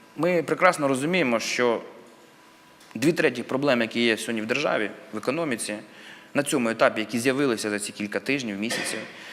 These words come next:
пов'язані з тим, що в країні фактично немає влади. Немає стрункої системи влади, немає відповідальності, е, немає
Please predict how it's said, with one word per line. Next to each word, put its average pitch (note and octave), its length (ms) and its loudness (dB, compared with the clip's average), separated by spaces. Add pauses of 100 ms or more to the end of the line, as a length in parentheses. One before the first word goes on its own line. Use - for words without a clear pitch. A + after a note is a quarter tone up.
(120)
пов'язані C#3+ 480 2
з A#2+ 60 -6
тим, E3 160 -4
що B2+ 100 -2
в A2 40 -10
країні B2 380 0
фактично A#2 440 -6
немає G#2 300 0
влади. F#2 300 -4 (1300)
Немає E3 340 8
стрункої D3 560 2
системи C3 400 2
влади, D#3+ 440 4 (400)
немає D3 300 6
відповідальності, D3 840 2 (1120)
е, A2 340 0 (540)
немає C#3 680 4